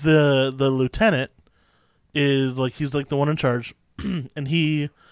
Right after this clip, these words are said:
calls the sergeant 'cause the sergeant is, like, looking at, going through records. And he's like, "I n-, another one just got murdered. I need these records now,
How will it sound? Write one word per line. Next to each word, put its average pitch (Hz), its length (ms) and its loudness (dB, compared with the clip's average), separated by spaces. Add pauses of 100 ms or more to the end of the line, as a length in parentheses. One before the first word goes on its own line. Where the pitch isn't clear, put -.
(460)
calls 151 280 0
the 139 80 -6
sergeant 165 420 2
'cause 131 140 -10
the 131 60 -6
sergeant 139 400 0
is, 127 120 -2
like, 131 200 -2
looking 143 260 -2
at, 127 160 -4
going 139 220 2
through 139 120 -2
records. 123 520 -2 (380)
And 135 80 -6
he's 135 100 -4
like, 151 100 0
"I 151 40 2
n-, 156 260 -2 (440)
another 156 380 0
one 156 180 2
just 143 160 -4
got 139 160 4
murdered. 135 360 2
I 131 80 -2
need 135 640 -4
these 127 380 -2
records 135 380 -4
now, 127 380 -2